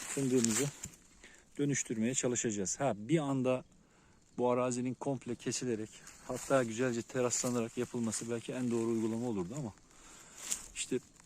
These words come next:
bir yandan da buradan toplanacak fındığın maddi getirisine de ihtiyaç olduğundan az da olsa böyle ara dikimlerle bir dönüşüme yöneliyoruz. Ancak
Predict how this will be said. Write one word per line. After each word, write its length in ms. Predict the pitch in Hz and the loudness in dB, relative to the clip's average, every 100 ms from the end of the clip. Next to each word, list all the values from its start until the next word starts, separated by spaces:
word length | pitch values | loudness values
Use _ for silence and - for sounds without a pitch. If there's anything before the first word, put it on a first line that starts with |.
| - - - | -20 -20 -2
bir 40 | 135 | 0
yandan 340 | 123 123 120 | 2 2 2
da 160 | 120 117 | 0 0
buradan 320 | 113 131 123 - - - - - | 0 0 -2 -10 -12 -10 -12 -4
toplanacak 500 | 120 - 113 113 117 | -4 0 0 2 -2
fındığın 440 | - 120 104 120 131 - - - - - - - - - | -4 0 2 0 -2 -14 -20 -20 -20 -20 -20 -20 -20 -4
maddi 360 | 120 113 123 113 | -2 0 0 0
getirisine 560 | 117 127 117 127 113 | -2 0 -2 0 0
de 140 | 110 131 - - - - - - - - - | 0 -4 -10 -20 -20 -20 -20 -20 -20 -20 -4
ihtiyaç 420 | 131 117 135 123 117 | -2 0 0 2 0
olduğundan 500 | 98 95 92 120 120 - | 0 -2 -2 -4 -8 -2
az 240 | 131 117 110 | 2 2 2
da 40 | |
olsa 360 | 101 95 147 143 - - - - - - - - - - | 0 0 -2 -6 -12 -20 -20 -20 -20 -20 -20 -20 -20 2
böyle 200 | 131 131 | 6 6
ara 220 | 123 135 | 6 6
dikimlerle 520 | 131 - 139 143 135 117 | 4 0 4 6 6 6
bir 100 | 107 | 4
dönüşüme 400 | 110 98 107 104 | 4 4 2 4
yöneliyoruz. 640 | 104 104 98 101 143 - - - - - - - - - - - - - - - - | 6 6 6 4 2 -6 -12 -18 -20 -20 -20 -20 -20 -20 -20 -20 -20 -20 -20 -4 2
Ancak 340 | 127 107 | 6 6